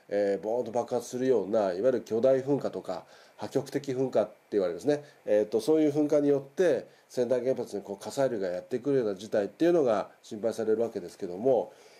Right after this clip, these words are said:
えー、九州電力はもう、あの、六つですね、六つのカルデラ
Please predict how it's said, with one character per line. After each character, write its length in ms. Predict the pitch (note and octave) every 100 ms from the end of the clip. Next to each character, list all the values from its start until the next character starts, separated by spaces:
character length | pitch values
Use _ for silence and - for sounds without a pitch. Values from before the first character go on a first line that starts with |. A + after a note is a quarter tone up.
| _
え 640 | A#2+ A2 A2 G#2+ G#2 G2+ -
ー、 60 |
九 120 | D3+
州 140 | D3+ F3
電 140 | F3
力 160 | C#3+ A2+
は 60 |
も 340 | A#2+ B2 F#2+ - _
う、 80 | G2
あ 60 |
の、 360 | G2 G2 F2+ F2 - - -
六 220 | B2 C#3+
つ 140 | C#3+ G#3+
で 80 |
す 100 | -
ね、 180 | G#2+ E2 G2+
六 180 | B2+ C#3
つ 140 | A3+
の 80 | D#3+
カ 140 | -
ル 100 | A#2
デ 100 | A2
ラ 220 | G#2+ G2